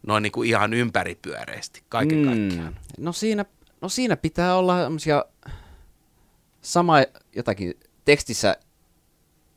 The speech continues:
Speaker 2: jolla-, jossakin määrin niinku samaistuttavia asioita. Ja sitten kun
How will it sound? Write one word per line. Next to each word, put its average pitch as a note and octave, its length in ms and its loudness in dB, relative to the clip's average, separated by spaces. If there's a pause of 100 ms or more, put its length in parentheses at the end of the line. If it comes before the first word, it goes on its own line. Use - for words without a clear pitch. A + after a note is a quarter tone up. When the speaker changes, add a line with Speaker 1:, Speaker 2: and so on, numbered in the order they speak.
(320)
Speaker 2:
jolla-, D#3 180 8
jossakin C#3+ 380 0
määrin F#2 200 4
niinku F#2 140 -6
samaistuttavia F#3 880 8 (1300)
asioita. D3+ 580 8 (1600)
Ja G#2+ 80 2
sitten A2 340 2
kun G2+ 260 -2